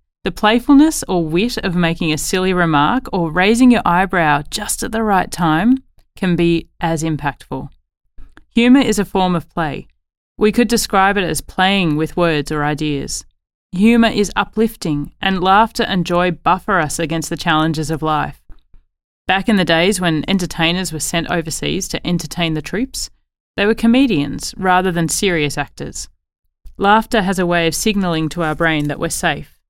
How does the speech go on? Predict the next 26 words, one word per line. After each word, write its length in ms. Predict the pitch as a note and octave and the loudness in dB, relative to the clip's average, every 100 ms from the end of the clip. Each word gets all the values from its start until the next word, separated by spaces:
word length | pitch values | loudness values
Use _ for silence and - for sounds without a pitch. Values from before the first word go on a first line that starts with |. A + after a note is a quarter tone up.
| _ | _
and 260 | - D#3+ D3+ | -4 -4 -4
we're 300 | - E3+ D3+ | -2 -2 -2
okay. 420 | D3+ - C#3+ D3 - _ _ _ _ _ _ | -4 -6 -10 -10 -18 _ _ _ _ _ _
A 80 | - | -8
focus 400 | F3+ B3+ C#4 D4 | 0 2 2 0
of 140 | A3 - | 0 -2
humour 420 | G#3+ G#3 C#3+ - | -2 0 0 -2
is 160 | - F3 | -6 -4
to 100 | - | -4
recognise 680 | F3 G3 A#3 A3 A3 A3 A3 | -2 -2 -2 0 2 0 -2
and 160 | F#3+ | -2
enjoy 600 | F3 E3 E3 E3 E3 F3 - | -2 -2 -2 0 0 -2 -2
incongruous 720 | F3 - G3 G#3 D3+ C3+ - | -6 -2 0 0 0 -4 -4
ideas. 600 | C3 B2+ C3 A#2+ B2 - _ _ - _ _ | -6 -4 -6 -6 -10 -12 _ _ -20 _ _
There 160 | F#3+ G3 | 0 2
have 100 | F#3 | 4
been 160 | G3 F3 | 2 2
some 220 | F#3+ F3 | 2 2
brilliant 420 | F#3+ G#3+ F3 - | 4 4 2 -2
posts 400 | - D3 D#3 - | -4 -2 -2 -4
and 160 | C#3 C#3 | -4 -2
memes 500 | D#3 D#3+ E3+ E3 D#3 | 0 0 0 0 -2
and 160 | D3 | -2
videos 480 | D3 D#3+ E3 D#3+ D#3+ | 0 0 0 0 -2
published 400 | - D#3+ D#3+ - | -4 -2 -2 -2
online. 540 | D#3 D3+ D3 D#3+ G3 | -2 0 0 0 -4